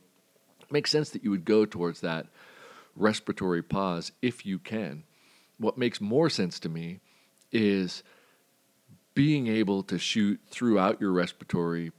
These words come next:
cycle using diaphragmatic breathing and experimenting with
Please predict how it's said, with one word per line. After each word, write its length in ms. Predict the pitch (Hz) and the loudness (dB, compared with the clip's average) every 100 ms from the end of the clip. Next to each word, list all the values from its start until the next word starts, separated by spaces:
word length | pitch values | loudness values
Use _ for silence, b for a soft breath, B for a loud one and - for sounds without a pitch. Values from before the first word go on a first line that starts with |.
| _ | _
cycle 680 | - - 87 80 82 80 85 - - | -8 -2 -2 -2 -4 -4 -6 -10 -4
using 420 | 107 110 98 85 | -2 0 -2 -4
diaphragmatic 880 | 92 90 90 - 82 82 92 113 - | -2 -2 -2 -4 -6 -4 -4 -6 -6
breathing 460 | 117 120 131 135 120 | -4 -2 -4 -6 -4
and 140 | 104 | -4
experimenting 920 | 98 - - 123 127 107 95 95 87 | -4 -6 0 2 2 -2 -2 -4 -2
with 200 | 90 87 | -2 -4